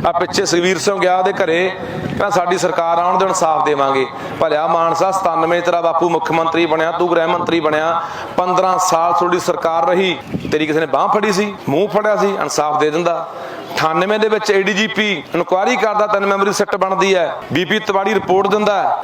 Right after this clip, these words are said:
ਕਿ ਜਥੇਦਾਰ ਕੌਂਕੇ ਦੀ ਮੌਤ ਦੇ ਜ਼ਿੰਮੇਵਾਰ ਉਸ ਵੇਲੇ ਦਾ ਐਸ ਪੀ ਘੋਟਣਾ, ਡੀ ਐਸ ਪੀ ਤੇ ਐਸ ਐਚ ਓ ਹੈ। ਤੇ ਰਿਪੋਰਟ ਦੱਬੀ ਕਿਹਨੇ ਬਾਈ? ਆਪਾਂ ਕਹਿੰਦੇ ਜਿੰਦਾਬਾਦ ਆ ਯਾਰ। ਚੌਦਾਂ 'ਚ ਘੋਟਣਾ ਮਰਦਾ ਬਾਈ, ਚੌਦਾਂ 'ਚ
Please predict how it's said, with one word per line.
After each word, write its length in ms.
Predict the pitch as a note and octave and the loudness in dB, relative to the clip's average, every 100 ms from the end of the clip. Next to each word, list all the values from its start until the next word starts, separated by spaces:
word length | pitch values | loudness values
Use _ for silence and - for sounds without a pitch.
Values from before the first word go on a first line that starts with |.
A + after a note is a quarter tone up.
| - | -2
ਕਿ 120 | F3+ | 0
ਜਥੇਦਾਰ 340 | F3+ F3 F3+ F#3 | 2 2 2 2
ਕੌਂਕੇ 380 | F3+ F3 F3 | 2 2 2
ਦੀ 100 | F3+ | 0
ਮੌਤ 320 | F3+ E3 E3 E3 | 2 2 2 2
ਦੇ 80 | |
ਜ਼ਿੰਮੇਵਾਰ 400 | E3 D#3 E3 E3 | 0 2 2 2
ਉਸ 180 | F3 D3 | 2 0
ਵੇਲੇ 140 | D#3 E3+ | 0 0
ਦਾ 80 | |
ਐਸ 300 | E3+ D#3+ - | 2 0 -2
ਪੀ 240 | - F#3 F#3 - | -2 -2 0 0
ਘੋਟਣਾ, 540 | F3 C#3 E3+ G3+ G3 - - - - - | 2 2 0 0 -4 -6 -12 -12 -12 -4
ਡੀ 140 | C3 | 0
ਐਸ 140 | E3+ - | 0 0
ਪੀ 100 | D#3+ | -2
ਤੇ 120 | D3+ | 0
ਐਸ 180 | D#3+ E3 | 0 0
ਐਚ 160 | - | 0
ਓ 120 | D3 A#2+ | 0 0
ਹੈ। 40 | - - | -2 -2
ਤੇ 80 | F3 | -2
ਰਿਪੋਰਟ 280 | F3 F#3 | 0 0
ਦੱਬੀ 240 | D#3+ D#3+ F#3+ | 0 0 0
ਕਿਹਨੇ 200 | G#3+ A#3 | 0 2
ਬਾਈ? 240 | A3 A3 G#3+ | 0 0 -2
ਆਪਾਂ 260 | C3+ C#3 C#3+ | -2 0 0
ਕਹਿੰਦੇ 180 | D3+ C#3 | 0 0
ਜਿੰਦਾਬਾਦ 440 | A#2+ A#2+ B2+ C3 | 0 0 2 2
ਆ 40 | |
ਯਾਰ। 160 | C#3+ D3 D#3 - - - - - - | 0 -2 -4 -14 -14 -12 -12 -12 -4
ਚੌਦਾਂ 340 | - F#3 G3+ | -2 0 2
'ਚ 140 | G#3 G#3+ | 2 0
ਘੋਟਣਾ 280 | A3 G3+ | 2 2
ਮਰਦਾ 320 | G3+ G3 F#3+ G3+ | 2 2 2 2
ਬਾਈ, 140 | A3+ - | 0 0
ਚੌਦਾਂ 300 | G3 F#3+ F#3+ | 0 2 0
'ਚ 160 | F#3 | 0